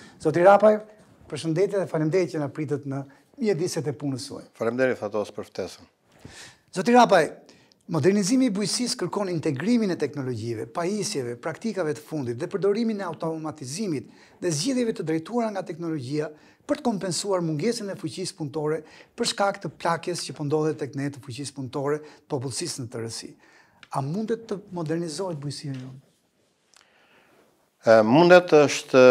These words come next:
Speaker 2: fjalë e saktë, mundet. Përgjigjja është po, mundet që të modernizohet. Si duhet modernizuar dhe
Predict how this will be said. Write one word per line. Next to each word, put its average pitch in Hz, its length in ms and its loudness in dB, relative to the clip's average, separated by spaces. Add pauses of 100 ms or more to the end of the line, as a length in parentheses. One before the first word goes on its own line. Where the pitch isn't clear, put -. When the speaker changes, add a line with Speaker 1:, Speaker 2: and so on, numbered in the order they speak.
(320)
Speaker 2:
fjalë 123 960 6
e 107 80 6
saktë, - 540 6 (100)
mundet. 107 540 0 (760)
Përgjigjja 110 460 2
është 104 100 -12
po, 107 140 6 (260)
mundet 98 540 -2
që 104 180 -10
të 104 160 -4
modernizohet. 95 800 -4 (560)
Si - 320 -4
duhet 147 240 6
modernizuar 104 800 0 (260)
dhe 104 220 -2